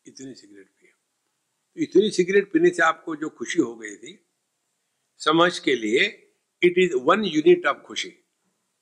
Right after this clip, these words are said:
और आपने अभी छोड़ दिया, तो वो छोड़ने के बाद भी खुशी हो गई ना, इसलिए आप कह रहे हैं गुड न्यूज।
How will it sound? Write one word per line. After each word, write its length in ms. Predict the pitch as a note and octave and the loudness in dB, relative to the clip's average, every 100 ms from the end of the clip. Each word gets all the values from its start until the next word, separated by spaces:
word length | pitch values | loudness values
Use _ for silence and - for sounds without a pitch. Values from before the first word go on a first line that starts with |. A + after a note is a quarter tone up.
| _ _ _ _ _ _ _ _ _ _ _ _ _ _ | _ _ _ _ _ _ _ _ _ _ _ _ _ _
और 100 | E3 | 2
आपने 360 | E3+ D#3 E3+ F#3+ | 4 2 0 -4
अभी 160 | F3 G#3 | -2 -2
छोड़ 260 | - C#3 | 2 2
दिया, 300 | G#2 F#2+ - _ _ _ _ _ _ _ _ _ _ _ _ _ _ _ _ _ - | 2 -10 -20 _ _ _ _ _ _ _ _ _ _ _ _ _ _ _ _ _ 0
तो 80 | |
वो 100 | F#3+ | 2
छोड़ने 420 | F3+ - D3 G3 A3+ | 4 2 2 2 2
के 120 | G3 | 2
बाद 200 | F3 F#3 | 2 0
भी 100 | F#3+ | -2
खुशी 260 | - D3+ | -2 2
हो 140 | G3+ D#3+ | 4 4
गई 140 | F3 | 4
ना, 100 | A3 | 4
इसलिए 320 | D#3 C#3+ E3 | 2 0 0
आप 140 | E3+ E3 | 0 2
कह 120 | D#3+ | 2
रहे 140 | F3+ G#3 | 4 4
हैं 120 | E3 | 2
गुड 160 | D#3 | 0
न्यूज। 240 | F3+ G3+ | 4 2